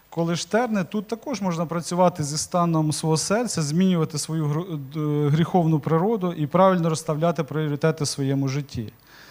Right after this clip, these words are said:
Коли ж добра земля, то радійте, бо Бог явив вам свою милість і благодать. Він дав вам свій дар, це віра,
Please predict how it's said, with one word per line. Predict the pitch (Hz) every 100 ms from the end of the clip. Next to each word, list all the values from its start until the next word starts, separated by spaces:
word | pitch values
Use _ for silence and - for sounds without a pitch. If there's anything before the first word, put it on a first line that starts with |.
| - - - - _
Коли | 156 151
ж | 120
добра | 170 233 214
земля, | 156 165 143 135
то | 156
радійте, | 165 165 131 127 120 120 123 117 -
бо | 127 143 147 147 156 -
Бог | 131 165 180
явив | 156 151 160
вам | 147 143
свою | - 143 139
милість | 151 180 170 156 -
і | 135
благодать. | 143 143 143 131 120 110 - _ _ - - - - -
Він | 170
дав | 170 185
вам | 175 170
свій | - 170
дар, | 156 139 151 120
це | - 151
віра, | 151 156 127 117